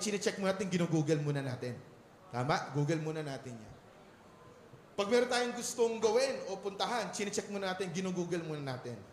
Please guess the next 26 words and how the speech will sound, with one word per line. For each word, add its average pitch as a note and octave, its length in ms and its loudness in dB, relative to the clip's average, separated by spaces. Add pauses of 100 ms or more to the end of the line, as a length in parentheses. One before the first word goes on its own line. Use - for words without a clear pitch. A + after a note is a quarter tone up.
(260)
para F#3+ 160 2
ma-validate. D3+ 800 2 (680)
In A#3+ 160 -2
short, C4 640 4
we A#3 160 0
are A3 400 4
gaining G#3+ 540 -2
more G3 180 4 (140)
information. D3+ 680 -4 (480)
Ang G3 160 -6
problema A3 400 4
po A3 160 -2
kasi, G3+ 400 -2 (480)
when G3+ 160 0
we A3+ 140 2
are G#3+ 100 2
gaining G3+ 400 -2
more G#3 240 4
information, F#3 720 -4 (1120)
ang F3 160 -6
assumption F#3 480 -4
natin, D#3+ 400 -2 (560)
dahil E3 240 2
meron F#3 240 6
akong F#3+ 240 0
impormasyon, F3+ 560 -2